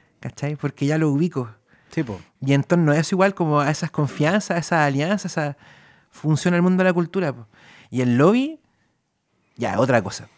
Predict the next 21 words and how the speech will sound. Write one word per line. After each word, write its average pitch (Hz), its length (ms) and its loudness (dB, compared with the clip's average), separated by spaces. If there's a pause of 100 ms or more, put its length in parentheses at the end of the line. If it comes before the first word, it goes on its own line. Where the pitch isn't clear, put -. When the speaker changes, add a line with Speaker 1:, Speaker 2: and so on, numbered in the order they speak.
(420)
Speaker 2:
Es 151 80 -6
como 175 240 4
una 180 160 6
cosa 190 240 2
entre 156 300 2
medio 185 320 4
de 196 100 2
ambas 170 300 0
cosas. - 440 -10 (300)
Eh, 131 360 -4
digamos, 127 460 -2
de 160 60 2
alguna 160 180 2
forma, 175 380 0
el 131 160 0
lobby 175 280 2
es 165 180 -2
la 143 100 0
institución 131 500 -2
del 185 140 -2
pituto. 120 360 -2